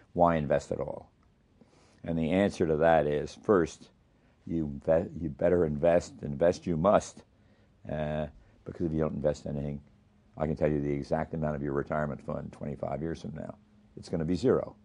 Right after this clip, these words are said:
<laughs> right? <laughs> Not very complicated, so you have to invest. And the question is how. And the index fund is, in many respects, if not all respects, uh, the answer to what to do, because if you wanna look at it in terms of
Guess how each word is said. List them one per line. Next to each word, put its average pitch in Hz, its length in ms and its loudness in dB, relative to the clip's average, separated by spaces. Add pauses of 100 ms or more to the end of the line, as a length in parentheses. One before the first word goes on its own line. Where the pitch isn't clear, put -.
<laughs> - 200 -20
right? 90 220 2 (280)
<laughs> - 640 -20
Not 92 160 4
very 90 180 4
complicated, 73 480 0
so - 100 -4
you 71 60 0
have 80 200 4
to 85 120 -6
invest. 71 420 -8 (340)
And 82 100 -6
the 73 60 -4
question - 360 -8
is 82 140 -16 (100)
how. - 200 -16 (580)
And 85 120 -2
the 85 60 0
index 104 480 6
fund 73 500 -4
is, 76 220 -10 (340)
in 78 540 -8
many 98 280 2
respects, 82 580 0
if 80 140 -6
not 73 160 -6
all 82 240 -4
respects, - 560 -10 (600)
uh, 82 120 -2
the 78 180 -2
answer 87 320 -2
to 80 80 -2
what 76 240 -2
to - 80 -6
do, 85 420 4
because 76 240 -10
if 73 60 -10
you 76 100 -4
wanna 78 200 -2
look 80 160 -4
at 76 160 0
it - 60 -12
in 76 60 -12
terms 82 300 -10
of 76 80 -14